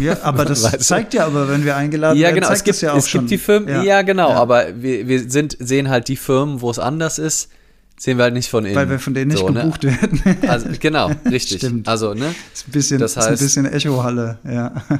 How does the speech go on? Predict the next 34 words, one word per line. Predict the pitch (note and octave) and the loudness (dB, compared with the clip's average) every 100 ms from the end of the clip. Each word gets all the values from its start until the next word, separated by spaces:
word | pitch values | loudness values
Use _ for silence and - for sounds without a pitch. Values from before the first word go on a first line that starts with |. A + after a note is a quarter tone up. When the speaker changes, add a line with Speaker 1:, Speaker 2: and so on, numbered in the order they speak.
| - | -4
Speaker 1:
<laughs> | C3+ - C#3+ | -10 -10 -8
Speaker 2:
Ja, | A2+ G#2+ - | -2 0 0
i-, | B2+ | -2
i-, | C3 C3 | -2 -6
in | - C#3 | -4 -6
Teilen. | - B2+ F#2+ | -2 0 0
Aber | D#2+ C3 | 0 0
Speaker 1:
Ja. | B2 | -2
Speaker 2:
es | B2+ | -6
tut | - G3+ | -4 -4
sich | D3+ B2 | -2 -2
überhaupt | A#2+ A#2 - | 0 0 -2
was, | F2+ C#3 | -2 -2
Speaker 1:
Ja. | C3 - | -4 -6
Speaker 2:
was | - | -8
ja | A2 | -8
schon | G2 G#2+ | -8 -8
mal, | G2 F#2+ F2+ D2+ | -6 -6 -8 -12
was | F#2 - | -14 -12
ja | |
schon | G2+ G#2 | -10 -10
mal | G2 | -10
total | F2+ F#2+ G#2 F#2+ | -10 -10 -8 -8
schön | - G#2 G#2+ | -8 -8 -8
ist. | G#2 G#2+ - - - | -8 -8 -8 -10 -12
Und, | F#2+ F#2 F2+ - - | -10 -10 -10 -12 -12
ähm, | F#2 F2 F2 E2+ F2 - _ _ - - - _ - - _ _ _ _ _ _ _ _ _ _ _ - | -10 -10 -10 -12 -14 -18 _ _ -20 -20 -20 _ -20 -20 _ _ _ _ _ _ _ _ _ _ _ -4
ja, | A2 A#2 G2+ - - - - _ - _ _ _ _ | 2 2 2 -6 -16 -20 -20 _ -20 _ _ _ _
ja. | - G2+ G2+ - _ _ _ _ _ | -8 -6 -6 -8 _ _ _ _ _
Und, | A2+ C#3+ E3+ - - - _ _ _ _ _ _ _ _ _ _ _ _ _ _ _ _ - | -2 -2 -4 -10 -18 -20 _ _ _ _ _ _ _ _ _ _ _ _ _ _ _ _ -6
ja, | C3+ A#2 | 0 0
also | G2 A#2 | 0 -4
ich, | A#2 - | -6 -8
ich, | A#2+ - - | -8 -8 -10